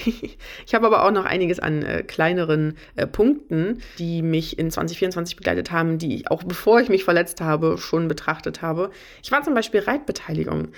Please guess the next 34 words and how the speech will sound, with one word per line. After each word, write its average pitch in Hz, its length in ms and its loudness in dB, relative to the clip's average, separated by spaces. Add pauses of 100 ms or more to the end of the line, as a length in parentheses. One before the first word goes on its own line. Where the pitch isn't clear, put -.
(220)
Ich 185 160 -6
habe 190 380 6
sehr 196 240 2
viel 220 320 0
über 190 260 2
das 185 400 2
Thema 202 380 0
nachgedacht, 180 720 -2
möchte 196 320 -2
ich - 140 -6
noch 185 160 -6
ein 180 160 -2
Pferd 233 280 -4
kaufen 180 400 -2
oder 165 160 -2
nicht? 233 400 -2 (480)
Ich 170 120 -4
hatte 196 140 -4
zwischendurch 190 460 0
ja 190 80 -2
mal, 160 340 2
äh, 156 340 -4
anderthalb 160 420 -2
Pferde, 170 320 -6
also 156 240 -4
zu - 240 -8
dem 165 180 2
Pferd 165 240 -2
noch 165 140 -4
ein 160 220 -2
Pony 185 260 4
dazu. 175 540 2 (200)
Ich - 140 -10
hab - 260 -6